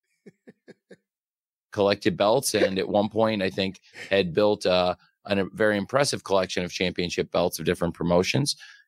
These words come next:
Speaker 2: And, uh, in All Japan Pro Wrestling, you have different championship belts, uh, the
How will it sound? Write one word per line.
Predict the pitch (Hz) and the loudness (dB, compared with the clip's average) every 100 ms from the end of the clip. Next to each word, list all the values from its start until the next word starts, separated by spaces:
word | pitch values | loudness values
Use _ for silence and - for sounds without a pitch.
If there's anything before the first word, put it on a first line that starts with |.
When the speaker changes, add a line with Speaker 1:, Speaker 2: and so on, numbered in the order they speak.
| _ | _
Speaker 2:
And, | 101 101 101 101 98 95 | 0 2 4 2 2 0
uh, | 92 90 87 - _ _ _ _ _ _ _ | 0 0 -2 -4 _ _ _ _ _ _ _
in | 104 101 95 90 - _ - | -2 -2 -2 -6 -12 _ -2
All | 117 123 | -2 0
Japan | 107 113 104 | -2 0 0
Pro | 110 104 | 0 0
Wrestling, | 101 107 - 135 | 2 0 0 0
you | 120 104 | 0 2
have | 98 92 - - _ | 2 -2 -10 -20 _
different | - 113 107 | -2 0 0
championship | - 107 98 107 98 104 85 | 0 0 0 0 2 0 0
belts, | 98 117 - - - _ _ | 0 0 0 -4 -6 _ _
uh, | 95 95 95 95 92 _ _ _ _ _ _ _ | -2 2 4 2 0 _ _ _ _ _ _ _
the | - 101 95 92 | 0 0 0 -2